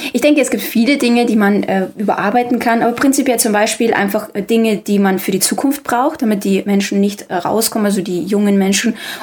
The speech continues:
und nicht, nicht wissen, wie sie im Leben vielleicht zurechtkommen, ja, also f-, so, äh, Dinge über unser System. Dann zum Beispiel, ähm, den, den Lehrer nicht als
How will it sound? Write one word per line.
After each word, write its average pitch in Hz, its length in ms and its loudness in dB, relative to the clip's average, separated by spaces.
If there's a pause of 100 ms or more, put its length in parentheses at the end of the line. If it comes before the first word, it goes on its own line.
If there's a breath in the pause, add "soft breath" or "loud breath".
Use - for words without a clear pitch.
und 208 360 -2
nicht, 202 220 -2 (200)
nicht 214 260 0
wissen, 220 400 2
wie 220 80 2
sie 202 120 2
im 196 80 2
Leben 185 220 2
vielleicht 196 260 -2
zurechtkommen, 247 840 0
ja, 202 220 0
also 208 200 -2
f-, - 200 -20 (120)
so, 196 380 -2
äh, 208 340 0
Dinge 233 360 0 (220 loud breath)
über 233 220 0
unser 254 220 2
System. 240 460 0 (300 loud breath)
Dann 233 120 2
zum 240 120 0
Beispiel, 233 520 2
ähm, 214 400 2
den, 208 420 2 (500 loud breath)
den 220 140 2
Lehrer 247 680 2
nicht 240 380 0
als 202 480 0